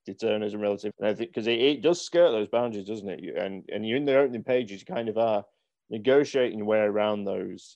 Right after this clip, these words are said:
um, really quite difficult and some seemingly endless debates about language and,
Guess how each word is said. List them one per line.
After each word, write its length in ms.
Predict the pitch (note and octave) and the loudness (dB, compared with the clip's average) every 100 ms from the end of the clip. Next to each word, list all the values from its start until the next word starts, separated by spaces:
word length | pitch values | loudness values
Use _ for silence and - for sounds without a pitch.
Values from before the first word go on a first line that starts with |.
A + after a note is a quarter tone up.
| - | -8
um, 500 | F2+ F2+ F2+ F2+ F2+ _ _ _ | -6 -6 -8 -10 -16 _ _ _
really 420 | G#2+ A#2 B2 A2 | -2 0 2 -2
quite 380 | F#2+ G#2 G2 F#2 - _ _ _ _ _ _ - | -4 -4 -4 -6 -12 _ _ _ _ _ _ -10
difficult 540 | A2 A#2+ G#2+ G2 E2+ _ - | -6 -6 -4 -6 -6 _ -12
and 320 | G2 F2+ F#2+ | -10 -8 -12
some 180 | - A#2 - | -14 -16 -16
seemingly 580 | - A#2 A2 G2+ F#2+ - | -10 -8 -6 -8 -8 -8
endless 380 | G#2 G#2 G2 | -8 -8 -12
debates 640 | - F#2+ G2 G2 - - _ F2+ | -14 -8 -6 -6 -10 -20 _ -14
about 420 | F#2 F2+ F2+ - | -10 -10 -12 -14
language 460 | F2 F2+ F#2 F2+ F2 | -12 -12 -12 -14 -14
and, 200 | F2 | -20